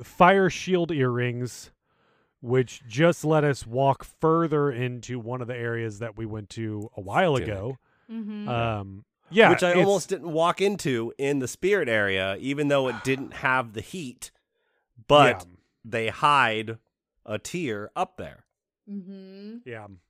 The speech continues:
Speaker 2: And
Speaker 1: Yeah.
Speaker 2: so I'm glad I thought to check it, because I was staying away from the danger hot area.
Speaker 3: It's very tricky.
Speaker 2: <sighs>
Speaker 1: Like, y-, yeah, we, why couldn't this have been a tunic?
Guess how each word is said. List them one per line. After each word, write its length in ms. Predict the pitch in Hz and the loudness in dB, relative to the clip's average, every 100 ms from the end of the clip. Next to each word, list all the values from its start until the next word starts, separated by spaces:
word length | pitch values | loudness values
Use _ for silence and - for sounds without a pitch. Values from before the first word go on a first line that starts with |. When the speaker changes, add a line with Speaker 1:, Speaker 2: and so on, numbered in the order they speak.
| _ - | _ -12
Speaker 2:
And 100 | 90 | -10
Speaker 1:
Yeah. 40 | |
Speaker 2:
so 260 | 92 107 101 | -4 -2 0
I'm 100 | 104 | -2
glad 300 | 113 135 139 | 2 4 4
I 120 | 127 | 2
thought 280 | - 127 - | 0 -2 -4
to 60 | |
check 340 | 104 - 127 104 | -6 -4 -4 -6
it, 180 | 80 | -12
because 240 | 60 - 87 | -12 -10 -6
I 80 | 92 | -6
was 140 | 90 | -8
staying 360 | - 113 120 117 | -6 -4 -2 -2
away 280 | 113 117 | -2 -4
from 300 | 107 107 98 | -4 -8 -8
the 100 | 92 | -8
danger 360 | 90 98 101 95 | -6 -6 -6 -6
hot 220 | 104 95 | -8 -8
area. 380 | 85 76 - - - | -8 -12 -20 -20 -20
Speaker 3:
It's 100 | 180 | -20
very 320 | 175 190 202 | -18 -16 -16
tricky. 880 | 226 359 - 285 277 277 269 285 277 294 - _ _ _ _ - | -14 -16 -14 -12 -10 -10 -8 -6 -6 -6 -12 _ _ _ _ -2
Speaker 2:
<sighs> 1200 | 156 143 120 117 120 120 127 131 131 135 131 120 104 78 _ _ _ _ _ _ | 0 2 2 0 0 0 0 -2 -2 -4 -4 -6 -10 -14 _ _ _ _ _ _
Speaker 1:
Like, 300 | 156 180 180 - _ _ _ | 2 4 4 -2 _ _ _
y-, 80 | _ - - - - | _ -20 -20 -20 -10
yeah, 360 | 196 226 190 160 | 4 8 8 8
we, 300 | 170 214 226 - _ - - - _ _ _ | 2 -2 -4 -10 _ -14 -14 -18 _ _ _
why 160 | 202 254 | 4 4
couldn't 240 | - 320 | 6 4
this 160 | 302 - | 4 0
have 80 | 214 | 2
been 140 | 240 | 2
a 60 | 220 | 0
tunic? 640 | - 208 214 131 - - | -2 -4 -4 -8 -14 -20